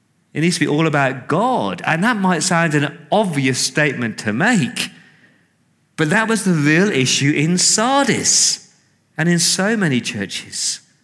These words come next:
They have programs and activities and social events and all good stuff,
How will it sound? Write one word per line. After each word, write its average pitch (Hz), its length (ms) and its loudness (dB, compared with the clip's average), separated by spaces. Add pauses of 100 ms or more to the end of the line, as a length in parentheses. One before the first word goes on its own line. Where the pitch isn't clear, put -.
(960)
They 143 100 -4
have 123 380 -4
programs 196 800 0
and 120 300 -4
activities 202 1040 -2
and 190 260 -6
social 208 640 -2
events 127 360 -2
and 117 120 -6
all 190 200 -2
good 117 240 -8
stuff, - 760 -4